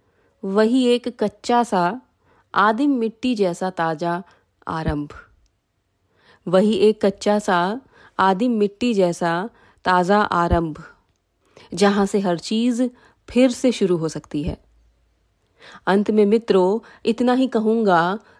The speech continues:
कि अंत महज एक मुहावरा है, जिसे शब्द हमेशा अपने विस्फोट से उड़ा देते हैं और बचा रहता है हर बार वही एक कच्चा सा आदिम मिट्टी जैसा ताजा आरंभ,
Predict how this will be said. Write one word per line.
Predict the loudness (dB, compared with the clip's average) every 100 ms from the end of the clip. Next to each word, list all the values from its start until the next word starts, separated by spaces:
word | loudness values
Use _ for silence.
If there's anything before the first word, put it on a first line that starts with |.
| -4
कि | 0
अंत | 2 2 2 0
महज | 0 0 2
एक | 0 0
मुहावरा | -2 0 0 0 -2
है, | -2 -4 -6 -8 -14 _ _ _ -4
जिसे | -2 0 0
शब्द | 2 0 0
हमेशा | 0 2 2 0 0 0 -2 -8 _ -12
अपने | -4 -2 0
विस्फोट | 0 -4 -4 -2 -2
से | 0 0
उड़ा | 2 0
देते | 0 -2 -4
हैं | -4 -8 _ _ _ _ _ _ _ _
और | -2 0
बचा | 0 2 4
रहता | 4 4 2
है | 2 2
हर | 0 0
बार | 0 2 2 -2 -8 -20 -6
वही | 0 2 4
एक | 4 2 -2 -6
कच्चा | -6 -2 0 0
सा | 0 0 0 -4 _ _
आदिम | -4 -2 -2 -2
मिट्टी | 0 0 0 2
जैसा | 2 0 -2 -4 -4 -8 -6
ताजा | 0 0 0 -2
आरंभ, | -2 -2 -2 -2 -4